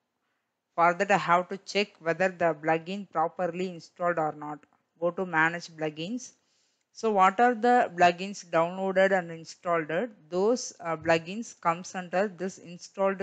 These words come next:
category. Okay, click this one. Here you can type Maven. I didn't find any names comes under this one. Okay, and also showing some alert. Uh,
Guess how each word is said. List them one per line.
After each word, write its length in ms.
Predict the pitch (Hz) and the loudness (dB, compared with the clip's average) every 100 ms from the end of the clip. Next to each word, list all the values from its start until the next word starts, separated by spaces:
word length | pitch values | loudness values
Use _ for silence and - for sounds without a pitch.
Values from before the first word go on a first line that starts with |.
| 185 | -2
category. 440 | 160 156 156 147 151 | -2 0 -4 -8 -12
Okay, 340 | - 175 156 _ _ _ _ _ _ _ _ _ _ | -2 -2 -2 _ _ _ _ _ _ _ _ _ _
click 240 | 185 180 160 | -6 -4 -4
this 280 | 165 - | -6 -6
one. 320 | 165 180 240 - _ _ - | -6 -6 -6 -10 _ _ -6
Here 160 | 160 | -4
you 80 | 160 | -6
can 320 | - 175 185 - | -6 -8 -8 -4
type 300 | 160 170 190 | -2 -2 -6
Maven. 580 | 156 151 156 156 185 226 _ - | -4 0 0 0 -6 -8 _ -4
I 140 | 156 | -2
didn't 400 | 165 175 202 208 | 0 -2 -6 -12
find 440 | _ 165 175 202 202 | _ 0 0 0 -6
any 420 | 165 170 180 202 | -6 -6 -6 -10
names 560 | 175 170 185 220 214 - | -8 -8 -8 -8 -12 -10
comes 320 | 160 160 175 175 | -8 -8 -10 -14
under 360 | 165 180 196 | -6 -4 -4
this 220 | 160 156 - | -8 -14 -12
one. 160 | 147 156 | -14 -14
Okay, 340 | - 165 160 _ _ _ _ _ _ _ _ _ _ _ _ _ - | -4 -2 -2 _ _ _ _ _ _ _ _ _ _ _ _ _ -4
and 140 | 190 | 2
also 400 | 208 196 - 220 220 _ | 4 4 2 -4 -4 _
showing 320 | - 190 208 | -10 -8 -8
some 300 | 196 190 170 | -8 -8 -6
alert. 440 | 156 160 165 165 - _ 165 | -2 2 2 0 -16 _ -14
Uh, 340 | 160 160 | -12 -12